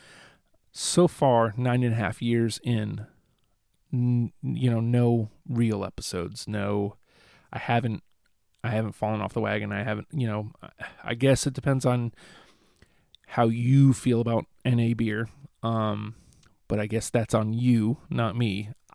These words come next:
I feel like it's harmless, and it satisfies the craving for not alcohol,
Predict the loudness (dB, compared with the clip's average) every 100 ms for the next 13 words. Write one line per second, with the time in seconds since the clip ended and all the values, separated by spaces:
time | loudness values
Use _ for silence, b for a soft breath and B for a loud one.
0 | -4 2 4 6 6 4 0 -6 -4 -2
1 | -2 -4 -6 -6 -4 -4 -4 -6 B B
2 | B B _ -4 -2 -2 -2 -4 -4 -8
3 | -2 0 0 -2 -2 -2 -4 -6 -8 -2
4 | -2 -2 -6 -6 -6 -6 -10 -16 _ -4
5 | 2 4 4 2 2 0